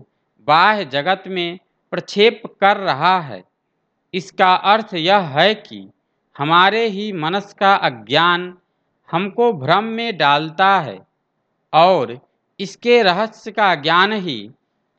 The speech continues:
हमको भ्रम से छुटकारा दिला सकता है। इसी से मिलता जुलता भारतीय मत संस्कार के संबंध में है।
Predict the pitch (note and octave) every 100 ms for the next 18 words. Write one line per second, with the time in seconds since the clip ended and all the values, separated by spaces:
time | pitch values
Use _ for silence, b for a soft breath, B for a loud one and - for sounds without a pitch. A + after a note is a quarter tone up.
0 | _ D#3+ F#3 G3 A#3 A3 C3+ D#3 G#3 A3
1 | A3 A3+ A3+ D3+ D3 - F3 F#3 B2+ G#2+
2 | - _ _ _ B2 F3 G3 G#3+ A3+ -
3 | - - F#3+ F#3+ C#3+ - _ _ _ _
4 | _ _ _ _ F3+ E3+ A#3 A#3 A#3+ A#3
5 | G#3 E3+ F3 G3+ G3+ D#3+ D#3+ F3+ - F3+
6 | F3 F#3 _ _ _ G#2+ - C#3+ E3+ F#3
7 | - G#3 A3+ E3+ G3 F3+ A#2 G#2 _ _
8 | _ - F3+ F#3+ F#3+ G3 G3 G#3+ A3+ A3
9 | A#3 A3+ E3 E3 E3 G3 A3 F#3+ D3+ F3+
10 | G3 C3+ G2